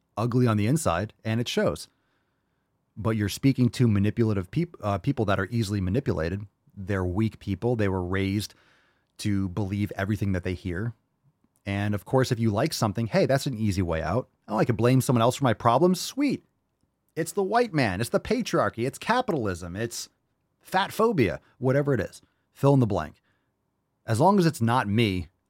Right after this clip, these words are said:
I'm good with it. Blame that person. Blame that group. Blame that scapegoats. So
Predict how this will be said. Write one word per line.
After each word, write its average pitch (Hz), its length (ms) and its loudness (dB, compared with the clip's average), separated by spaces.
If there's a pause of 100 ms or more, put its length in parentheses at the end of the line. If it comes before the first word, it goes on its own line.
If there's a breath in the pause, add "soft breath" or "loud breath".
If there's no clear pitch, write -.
(120)
I'm 101 220 -4
good 95 160 -4
with 80 160 -10
it. - 140 -20 (320)
Blame 110 340 0
that 92 220 -2
person. 92 340 -12
Blame 110 300 0
that 92 180 0
group. 78 320 -10
Blame 95 300 -2
that 80 220 -6 (500)
scapegoats. - 600 -8 (1900 soft breath)
So 123 500 4